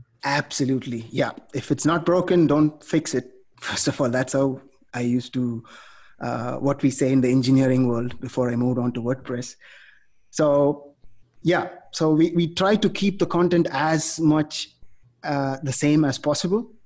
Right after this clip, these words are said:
and try to just change the flow, the connections, uh, probably a few plugins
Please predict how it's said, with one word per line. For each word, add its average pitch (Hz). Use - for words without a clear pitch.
and 131
try 156
to 151
just 143
change 139
the 135
flow, 147
the 131
connections, 143
uh, 131
probably 139
a 139
few 143
plugins 143